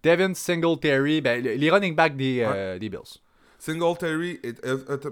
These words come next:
Speaker 2: devient un flush, tant qu'à moi, honnêtement. Je, je le file vraiment pas. Euh, peut-être une monnaie d'échange, étant donné qu'il y a un bon match. Mais regarde, c'est un flush, c'est Zach Moss jusqu'à la fin de l'année.
Speaker 1: Absolument. Jerick McKinnon.
Speaker 2: Flush, Jerick McKinnon.
Speaker 1: Euh, <laughs> De-, DeAndre Swift.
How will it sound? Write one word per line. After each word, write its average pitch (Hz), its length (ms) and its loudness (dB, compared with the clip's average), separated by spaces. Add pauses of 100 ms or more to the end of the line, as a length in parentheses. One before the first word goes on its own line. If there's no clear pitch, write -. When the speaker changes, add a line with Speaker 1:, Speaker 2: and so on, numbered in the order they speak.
(140)
Speaker 2:
devient 139 340 -4
un 135 160 -2
flush, 127 380 -4
tant 113 120 -10
qu'à 110 160 -8
moi, 110 180 -8
honnêtement. 110 360 -10
Je, 107 220 -10
je 101 140 -10
le 101 100 -8
file 110 180 -14
vraiment 113 480 -10
pas. 120 320 -8 (320)
Euh, 104 80 -10
peut-être 135 320 -8
une 117 220 -6
monnaie 117 240 -6
d'échange, 123 360 -8
étant 127 120 -12
donné 113 160 -12
qu'il 123 120 -10
y 113 40 -4
a - 20 -4
un 113 80 -4
bon 107 180 -6
match. 113 360 -8
Mais 104 100 -10
regarde, 107 220 -12
c'est 139 180 -12
un 117 140 -6
flush, 113 280 -8
c'est 104 160 -12
Zach 104 220 -8
Moss 107 180 -8
jusqu'à - 200 -14
la 98 100 -10
fin 101 140 -12
de 92 40 -14
l'année. 90 240 -14 (880)
Speaker 1:
Absolument. 101 680 -8
Jerick 143 340 0
McKinnon. 123 400 -6 (420)
Speaker 2:
Flush, 135 560 -4
Jerick 113 300 -6
McKinnon. 104 540 -14 (1080)
Speaker 1:
Euh, 120 460 -2
<laughs> 107 400 -8
De-, 139 60 0
DeAndre 147 460 0
Swift. 143 460 -6